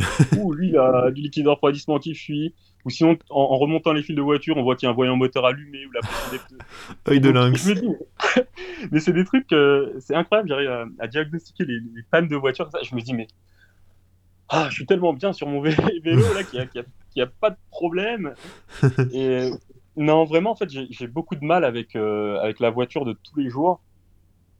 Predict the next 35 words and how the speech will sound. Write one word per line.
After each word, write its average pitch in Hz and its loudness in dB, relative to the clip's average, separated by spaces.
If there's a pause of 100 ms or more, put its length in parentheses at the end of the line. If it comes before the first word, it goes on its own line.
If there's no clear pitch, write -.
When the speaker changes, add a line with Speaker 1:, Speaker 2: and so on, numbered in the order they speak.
(140)
Speaker 2:
Parce 127 -2
que 131 -6
peut-être 151 -2
aussi 143 -8
que 135 -12
le 120 -2
fait 147 0
d'avoir 123 4
les 117 -4
mains 127 -2
dedans 127 -2
en 123 -4
permanence, 120 0
je - -20
me 117 -8
rends 113 -2
compte, 151 -10
euh, 107 -4 (580)
bah, 107 -4
du 110 -8
coût - 0
que - -4
ça 110 4
peut - -2
engendrer, 110 2 (760)
euh, 104 -4
surtout - -6
si 135 -6
on 117 0
utilise 123 -8
sa 117 -2
voiture 107 -2
au 107 -2
quotidien, 127 0
et 78 -10